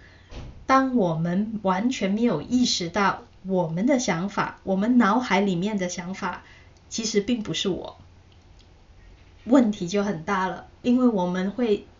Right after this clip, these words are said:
不，我们会以为，错误的以为说那个想法就是我，然后你就会相信那个想法。比如说那个想法说你很差劲，那个想法说你不，你，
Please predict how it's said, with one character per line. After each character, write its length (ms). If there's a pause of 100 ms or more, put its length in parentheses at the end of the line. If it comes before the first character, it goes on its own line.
(100)
不， 220
我 140
们 140
会 180
以 140
为， 240
错 280
误 160
的 160
以 140
为 180
说 420
那 100
个 100
想 300
法 320 (280)
就 180
是 300 (140)
我， 340 (380)
然 160
后 100
你 140
就 160
会 280 (540)
相 380
信 320
那 100
个 140
想 260
法。 240 (240)
比 100
如 60
说 140
那 100
个 80
想 160
法 140
说 160
你 160
很 100
差 240
劲， 400
那 140
个 220
想 260
法 180
说 360
你 100
不， 360
你， 380